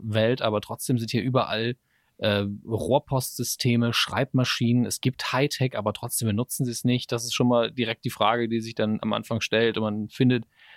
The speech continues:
Hinweise, es ist alles sehr obskur. Man, äh, sucht sich durch bis zum,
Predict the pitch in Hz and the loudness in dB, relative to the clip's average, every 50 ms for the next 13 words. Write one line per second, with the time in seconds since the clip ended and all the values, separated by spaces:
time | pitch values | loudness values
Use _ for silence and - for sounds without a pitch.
0 | - _ _ - 139 143 143 127 127 117 120 123 123 120 117 120 117 - - 107 | -20 _ _ 4 4 6 6 6 4 4 4 2 2 0 0 0 -2 -2 -4 -6
1 | - - - - - - 127 131 120 - - 131 123 127 - - - - - 117 | -6 -6 -6 -8 -6 -6 -4 -4 -4 -4 -6 -6 -8 -8 -6 -8 -8 -6 -2 0
2 | 120 120 117 117 117 - _ _ _ _ _ _ _ _ _ - 120 113 110 113 | 2 2 2 0 0 -4 _ _ _ _ _ _ _ _ _ 2 4 4 4 2
3 | - _ _ _ 117 110 107 110 110 113 113 127 135 123 - - 120 - - - | -2 _ _ _ -2 0 0 0 0 0 0 0 0 -2 -2 -4 -4 -2 0 2
4 | 123 117 131 127 - - 120 - - - - 120 110 110 107 101 - | 4 4 4 2 2 0 0 0 0 2 2 4 6 6 4 2 0